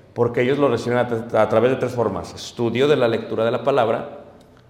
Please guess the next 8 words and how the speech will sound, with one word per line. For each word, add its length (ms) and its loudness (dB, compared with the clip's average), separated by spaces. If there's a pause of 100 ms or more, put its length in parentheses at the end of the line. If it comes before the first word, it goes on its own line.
(720)
maestro 1000 -2 (200)
y 100 -8
práctica. 720 -4 (680)
Y 120 -2
la 160 4
mayoría 680 0
de 100 0
nosotros 720 -4